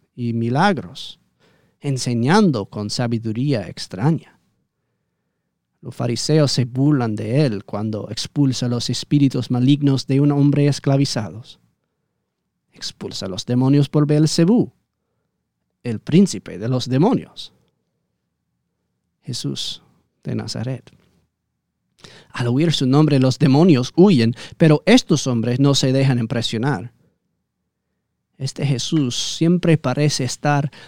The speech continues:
rodeado de impurezas. Lo llaman Baal Zebul, el señor de las moscas, del excremento, la inmundicia. Se quieren alejar de él, como la tierra de Gosén en medio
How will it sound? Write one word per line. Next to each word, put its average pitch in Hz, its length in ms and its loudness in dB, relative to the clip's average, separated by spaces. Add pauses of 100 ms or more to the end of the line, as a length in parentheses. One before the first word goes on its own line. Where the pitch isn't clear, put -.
(100)
rodeado 180 680 6
de 143 100 4
impurezas. 180 920 4 (240)
Lo 165 140 6
llaman 185 420 6
Baal 156 540 6
Zebul, 135 640 4 (840)
el 143 200 0
señor 143 640 -2
de 131 120 -2
las - 220 -6
moscas, - 640 -2 (960)
del 117 320 -6 (360)
excremento, 120 880 -4
la 101 260 -14 (340)
inmundicia. 127 800 -4 (1400)
Se - 180 -14
quieren 143 360 -2
alejar 131 560 -2
de 127 300 -2
él, 127 160 -2
como 135 240 2
la 127 140 0
tierra 147 320 0
de 131 120 -2
Gosén 143 480 0
en 131 140 0
medio 143 440 2